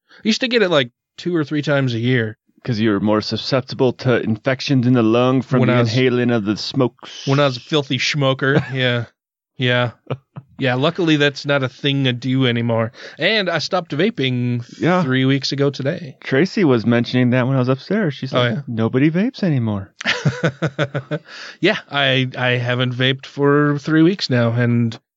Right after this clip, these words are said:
Speaker 1: the first week it was kinda difficult, but I just didn't want to be physically dependent on anything,
Speaker 2: Yeah.
Speaker 1: and I got tired of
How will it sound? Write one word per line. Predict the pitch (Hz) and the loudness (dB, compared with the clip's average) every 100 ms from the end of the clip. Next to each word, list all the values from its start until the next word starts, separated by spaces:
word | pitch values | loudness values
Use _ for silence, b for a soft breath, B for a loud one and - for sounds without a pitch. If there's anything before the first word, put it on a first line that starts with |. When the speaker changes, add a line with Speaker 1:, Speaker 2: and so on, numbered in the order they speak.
| _ B B B B B B B B | _ B B B B B B B B
Speaker 1:
the | - | -4
first | 139 170 - | 2 2 4
week | 160 156 | 2 2
it | 170 | 2
was | 156 151 135 _ _ _ _ _ _ _ _ | 4 2 -4 _ _ _ _ _ _ _ _
kinda | - 156 156 | -4 0 0
difficult, | 135 151 151 156 165 196 _ _ _ _ _ _ _ _ _ - | 0 -2 -2 0 2 2 _ _ _ _ _ _ _ _ _ -8
but | 127 120 _ - | -6 -6 _ -12
I | 127 | -10
just | 120 131 117 - - | -6 -4 -4 -8 -6
didn't | 135 127 127 | -2 -2 0
want | 131 131 | 0 -2
to | 135 | -2
be | 127 123 | -2 0
physically | 143 127 139 135 | -2 -4 -2 0
dependent | - 151 147 127 127 | 0 0 0 0 2
on | 127 123 | 0 2
anything, | 120 123 | 0 2
Speaker 2:
Yeah. | 107 90 | 2 4
Speaker 1:
and | 147 123 | 2 2
I | |
got | 120 117 113 | 2 -2 -2
tired | - 120 117 120 | -8 -2 0 2
of | 120 113 110 | 0 -2 -6